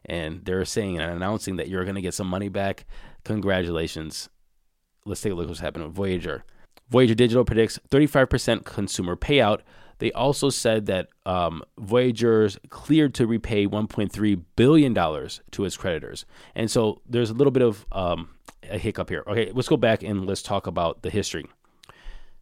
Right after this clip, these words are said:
Two deals to buy Voyager's assets fell through. The first one was from F T X. We all know what happened to F T X,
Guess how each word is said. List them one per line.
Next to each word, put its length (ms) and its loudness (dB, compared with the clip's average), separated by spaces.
Two 380 2
deals 400 6
to 80 -2
buy 300 0
Voyager's 340 0
assets 420 -4
fell 220 0
through. 380 -10
The 100 2
first 300 4
one 160 6
was 160 4
from 240 0
F 160 -4
T 160 0
X. 400 -4
We 200 -8
all 120 -2
know 120 0
what 120 0
happened 240 -2
to 80 -4
F 80 -4
T 160 2
X, 340 2